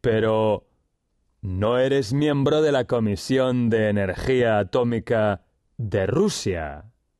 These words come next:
<laughs> Y su cerebro matemático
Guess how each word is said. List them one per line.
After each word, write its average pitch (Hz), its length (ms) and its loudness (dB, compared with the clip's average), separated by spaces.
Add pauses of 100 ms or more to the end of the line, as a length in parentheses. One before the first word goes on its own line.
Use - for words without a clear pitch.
(2000)
<laughs> - 720 -6 (2250)
Y 160 240 4
su 160 200 0
cerebro 196 400 2
matemático 131 920 0